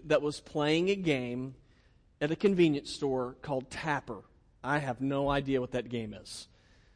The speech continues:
So she's playing at a convenience store, and as she's playing it, she got on a roll. She was, for fourteen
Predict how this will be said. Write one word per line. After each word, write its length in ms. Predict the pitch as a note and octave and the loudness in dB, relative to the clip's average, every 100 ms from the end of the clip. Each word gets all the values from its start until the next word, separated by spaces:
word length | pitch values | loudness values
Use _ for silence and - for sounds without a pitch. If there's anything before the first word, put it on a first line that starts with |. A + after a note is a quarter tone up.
| - | -8
So 120 | C#3 | -6
she's 200 | D3 E3+ | -2 -4
playing 300 | - F3 E3+ | 0 2 2
at 60 | E3 | 0
a 20 | |
convenience 500 | F3 D3+ D3 C#3 C#3 | -2 0 0 0 -6
store, 500 | - C3+ B2+ C3 B2+ - - - | -6 -2 0 -2 -4 -10 -16 -4
and 140 | C3+ | -4
as 40 | |
she's 220 | C3 G3+ - | -2 -4 -4
playing 340 | E3 D3 C#3 | -2 0 0
it, 160 | C3+ - | -2 -4
she 240 | - F3 | -6 0
got 260 | E3+ D3+ C#3+ | 2 2 0
on 220 | C#3 C3+ | -2 -2
a 140 | C3 B2+ | -2 -4
roll. 680 | A#2+ C3 C3 C3 A#2+ - - _ _ _ _ _ _ _ _ _ | -4 -2 0 0 -2 -6 -18 _ _ _ _ _ _ _ _ _
She 480 | - - E3+ D#3+ - - _ | -8 0 2 2 0 -18 _
was, 180 | D#3+ D3+ - - - - | -8 -8 -10 -14 -14 -10
for 120 | - | -6
fourteen 960 | C#3+ - F#3 G#3+ - - F#3+ F#3 F#3 F3+ | -6 -2 4 4 2 -2 2 4 4 0